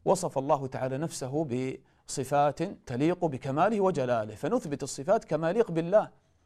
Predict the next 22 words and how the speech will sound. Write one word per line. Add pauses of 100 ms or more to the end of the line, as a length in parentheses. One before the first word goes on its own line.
(460)
فلا
يلزم
مثلًا
إذا
أثبتنا
السمع
والبصر
لله (480)
أن، (220)
آه،
نشبه
الله
بخلقه، (840)
مع
أن
الإنسان
سميع
وبصير، (760)
كما
قال
الله
تعالى: